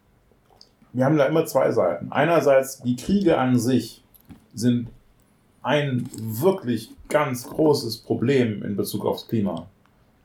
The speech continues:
Die Kriege an sich verbrauchen einfach unglaublich viel Ressourcen. Das ist die eine Seite. Die andere Seite ist,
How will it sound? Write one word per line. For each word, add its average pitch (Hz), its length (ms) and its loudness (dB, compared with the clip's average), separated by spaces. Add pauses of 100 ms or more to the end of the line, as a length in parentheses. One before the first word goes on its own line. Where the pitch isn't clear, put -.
(320)
Die 107 80 -4
Kriege 147 400 0
an 113 160 -4
sich 135 420 -2 (120)
verbrauchen 117 560 0
einfach 101 420 -8
unglaublich 104 540 2
viel 113 140 -4
Ressourcen. - 640 -4 (1000)
Das 143 220 2
ist 113 140 -2
die 123 80 -2
eine 107 260 2
Seite. 80 340 -4 (380)
Die - 80 -2
andere 170 300 2
Seite 120 320 2
ist, 127 380 -2